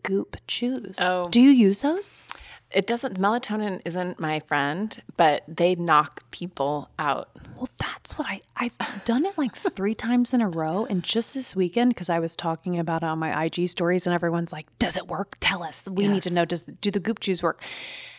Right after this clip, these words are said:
Speaker 1: And then I noticed on Saturday, like, I couldn't quite wake up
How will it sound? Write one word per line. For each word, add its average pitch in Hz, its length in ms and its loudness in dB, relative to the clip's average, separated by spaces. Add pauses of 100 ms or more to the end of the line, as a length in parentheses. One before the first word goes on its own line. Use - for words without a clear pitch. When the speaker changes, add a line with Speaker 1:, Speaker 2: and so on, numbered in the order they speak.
(360)
Speaker 1:
And 220 120 4
then 277 100 6
I 294 100 6
noticed 240 340 6
on 180 120 0
Saturday, 208 520 2
like, 170 180 0
I 170 80 -6
couldn't - 260 0
quite - 300 0 (240)
wake 185 220 -2
up - 280 6